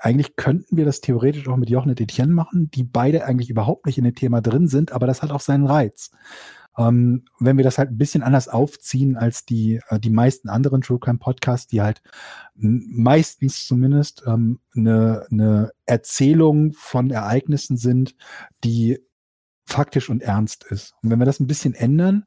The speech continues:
könnten wir das vielleicht machen. Und dann habe ich mir nur noch überlegt, wen könnten wir denn dazu holen, damit nicht einer von uns diese Unmengen an Arbeit auf sich nehmen muss pro Folge. Und dann haben wir halt,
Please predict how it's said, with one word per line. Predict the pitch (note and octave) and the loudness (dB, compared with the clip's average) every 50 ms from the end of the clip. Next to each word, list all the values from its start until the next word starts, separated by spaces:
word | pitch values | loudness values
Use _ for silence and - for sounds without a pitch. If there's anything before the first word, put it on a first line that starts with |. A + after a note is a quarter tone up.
| _ - - _ _ - | _ -20 -20 _ _ -4
könnten | - D3 - B2+ | -4 -4 0 0
wir | B2 | 0
das | B2+ B2 - | 0 0 -2
vielleicht | - B2+ A#2+ A#2 - - A#2+ | -2 -2 -2 -2 -4 -2 -2
machen. | B2+ C3+ - F#3 F#3 F#3+ F#3+ | -2 -2 0 0 0 0 0
Und | D#3+ C#3 B2+ | 0 -2 -2
dann | C3 C3 A#2+ | -2 0 0
habe | B2+ B2 C3+ | -2 -2 -4
ich | C3 - | -2 -2
mir | D3+ | 0
nur | C3+ C3+ C#3 | 0 2 2
noch | C#3 B2+ C#3 | 0 0 0
überlegt, | C3+ C3 B2+ B2+ C3+ C#3 _ - _ - - - - - - _ - | 0 0 2 2 0 0 _ -10 _ -20 -20 -20 -20 -20 -20 _ -2
wen | A#2+ B2 C#3+ - | 0 0 0 2
könnten | - C#3+ C#3+ C#3+ C#3 | 0 -2 -2 -2 -2
wir | B2+ B2+ | -2 0
denn | B2+ A#2+ | 0 2
dazu | A#2+ A#2+ - - - - D3+ D#3+ E3 C3+ | 0 0 -2 -6 -6 -2 0 0 0 0
holen, | C#3 D#3 E3 F3 F3 E3+ E3+ E3 D3 - | 0 0 0 2 2 0 0 -2 -4 -2
damit | C3 B2 B2+ C3+ - - - - | -2 0 0 0 -2 -4 -8 -4
nicht | C#3 C#3 - - - - | -4 -4 -4 -6 -4 -2
einer | B2 C3+ D3 C#3+ | 0 0 0 0
von | - - B2+ A2+ | -2 -4 -6 -2
uns | B2+ C3 C#3+ - - _ | 0 -2 -2 -2 -6 _
diese | - C3 B2 A#2 A#2+ B2 A#2+ B2 B2+ - _ _ _ _ _ _ | -4 -4 -2 0 0 0 0 0 -2 -4 _ _ _ _ _ _
Unmengen | - C3+ C3 C3+ C3+ C#3 C#3+ D3 C#3 | -2 0 2 2 2 2 2 2 2
an | B2 A#2+ | 0 -2
Arbeit | B2 A#2+ C3 D#3 C#3+ A#2+ A2+ | -4 -2 0 0 0 -2 -2
auf | G2+ G#2 - - | -6 -10 -10 -10
sich | - A2 - | -16 -12 -6
nehmen | A2+ A2 A2 G#2+ G#2+ | -2 -2 0 0 -2
muss | A2 A2 - | -4 -6 -8
pro | _ - A2+ | _ -10 -10
Folge. | - - - A2 A2 A2+ A#2+ C#3+ D3+ _ _ - - - - - - - _ _ - | -10 -6 -4 -2 0 0 0 -2 -4 _ _ -20 -20 -20 -20 -20 -20 -20 _ _ -4
Und | A#2 A#2 | 0 2
dann | B2 A#2 G2+ | 2 2 2
haben | A#2+ C3 C3 | 0 0 0
wir | B2 A#2+ | 0 0
halt, | B2+ B2+ B2+ - - | 0 0 -2 -4 -6